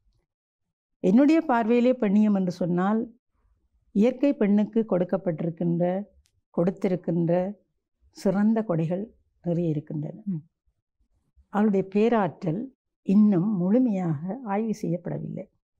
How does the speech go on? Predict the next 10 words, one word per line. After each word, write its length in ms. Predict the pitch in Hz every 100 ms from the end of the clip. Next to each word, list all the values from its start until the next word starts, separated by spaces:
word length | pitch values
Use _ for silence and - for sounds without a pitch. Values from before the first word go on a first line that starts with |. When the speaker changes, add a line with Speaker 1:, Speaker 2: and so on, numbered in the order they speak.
| _ _ _ _ -
Speaker 1:
ஒவ்வொரு 380 | 220 285 359 349
பெண்ணும் 380 | 269 262 302
தனக்குள்ளே 520 | 285 214 226 247 233 240
இருக்கிற 340 | 220 214 - 226 247 - -
அந்த 260 | 196 190 180
வியப்பான 580 | 180 208 208 226 226
ஆற்றலை 480 | 190 180 170 180 247
இனம் 380 | 233 202 262 294
கண்டுகொள்ளவும் 600 | 247 202 185 175 175 190
இல்லை. 220 | 151 151